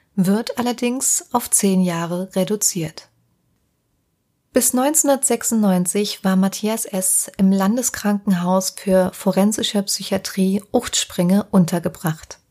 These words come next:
Anschließend lebte er bis neunzehnhundertneunundneunzig in einem Projekt für betreutes Wohnen. Presseberichten zufolge soll er anschließend in Thüringen untergebracht worden sein.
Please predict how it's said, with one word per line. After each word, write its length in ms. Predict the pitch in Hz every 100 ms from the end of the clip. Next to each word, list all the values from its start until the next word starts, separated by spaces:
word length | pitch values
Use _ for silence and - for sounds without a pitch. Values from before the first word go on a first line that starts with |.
| _ _ _ _ _
Anschließend 840 | 220 214 - 254 254 277 294 311 - 202
lebte 360 | 196 208 214
er 160 | 202 196
bis 160 | 202
neunzehnhundertneunundneunzig 1500 | 196 190 190 196 190 185 202 220 185 180 180 - 208 202 - -
in 100 | 202
einem 220 | 196 190 165
Projekt 460 | - 175 180 185
für 180 | - 208
betreutes 640 | 226 - 175 175 214 -
Wohnen. 360 | 170 165 160 165 _ _ _ _ _ _ _ _ _ _ _ _ -
Presseberichten 800 | 247 262 294 202 175 165 - 180
zufolge 760 | - - 180 180 180 202 220 240 -
soll 260 | 185 190
er 180 | 202 196
anschließend 800 | 202 233 196 185 185 202 214 -
in 240 | - 214 196
Thüringen 720 | 180 175 180 185 202 214 -
untergebracht 760 | 196 175 170 160 - - - 160
worden 240 | 151 156
sein. 380 | 147 156 156